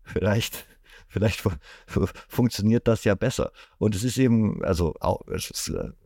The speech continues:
eine der, der, der, der lustigen Fakten der Geschichte, dass, ähm,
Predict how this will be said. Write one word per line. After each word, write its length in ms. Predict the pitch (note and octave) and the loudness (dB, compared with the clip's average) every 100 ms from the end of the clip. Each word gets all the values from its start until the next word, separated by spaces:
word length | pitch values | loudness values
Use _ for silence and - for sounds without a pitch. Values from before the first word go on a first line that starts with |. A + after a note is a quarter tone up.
| - | -2
eine 240 | F#2+ G2 | 0 2
der, 340 | F2 E2+ E2 - - | 2 2 2 -2 -2
der, 140 | E2+ | 0
der, 160 | E2 E2+ | 2 2
der 160 | D#2+ E2 | 2 2
lustigen 720 | A#2 - A#2 G#2 G2 F#2 F#2 _ _ - _ | 2 2 0 2 4 2 0 _ _ -20 _
Fakten 380 | - A2 - A2 | -2 -2 0 2
der 140 | G2+ | 2
Geschichte, 480 | E2+ - A#2+ - A#2 | 2 2 0 2 2
dass, 360 | F#2 F2 - - - - | 2 0 -2 -8 -8 -8
ähm, 600 | - F#2 F2 D#2+ D#2+ D#2 | -2 2 4 4 2 0